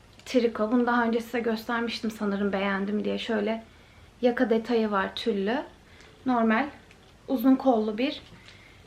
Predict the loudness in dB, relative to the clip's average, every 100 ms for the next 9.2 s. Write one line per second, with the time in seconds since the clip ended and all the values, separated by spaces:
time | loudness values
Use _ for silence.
0 | -2 0 4 2 0 -10 -8 -2 4 4
1 | 4 4 4 2 0 0 0 0 -2 -6
2 | -12 -14 -10 -2 2 4 6 6 4 2
3 | -2 0 2 2 0 -2 -4 -4 -8 -16
4 | -20 -20 -20 -10 -2 4 6 6 4 4
5 | 4 4 2 0 -2 0 2 2 2 2
6 | 2 0 -2 -8 -20 -20 -12 -8 -6 -6
7 | -6 -4 -2 -4 -4 -10 -10 -16 -20 -20
8 | -20 -20 -20 -20 -20 -12 -12 -8 -8 -4
9 | -4